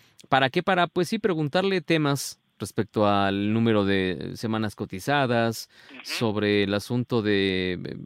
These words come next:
Speaker 1: por qué, eh, unos a los sesenta y otros a los sesenta y cinco. Vaya, yo sé que hay temas, hay muchos temas, quizá las particularidades de cada persona,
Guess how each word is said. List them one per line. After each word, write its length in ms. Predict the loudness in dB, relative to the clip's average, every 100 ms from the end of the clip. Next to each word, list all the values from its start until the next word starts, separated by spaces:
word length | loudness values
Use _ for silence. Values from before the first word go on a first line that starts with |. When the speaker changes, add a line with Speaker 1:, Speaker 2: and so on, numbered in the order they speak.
| -12 -4
Speaker 1:
por 260 | -2 -2
qué, 520 | 2 2 4 2 -2 -6 -20 -18 -4
eh, 120 | -2
unos 420 | 2 2 2 0
a 60 | -4
los 140 | -4
sesenta 340 | -4 -4 0
y 40 | -2
otros 220 | -2 -8
a 40 |
los 120 | -8 -8
sesenta 340 | -8 -8 -8
y 40 | -4
cinco. 540 | 0 0 2 0 0 -8 _ _ _
Vaya, 720 | -18 -14 -12 0 2 2 0 -4
yo 180 | -6 -4
sé 140 | 0
que 120 | 2
hay 160 | 4 4
temas, 420 | 2 2 2 0
hay 140 | 2 4
muchos 360 | 2 0 -2
temas, 400 | 2 2 2 -2
quizá 240 | -8 -2 0
las 140 | 0
particularidades 800 | -2 -2 -2 2 4 6 4 2
de 80 | 2
cada 180 | 2 2
persona, 480 | 0 2 2 0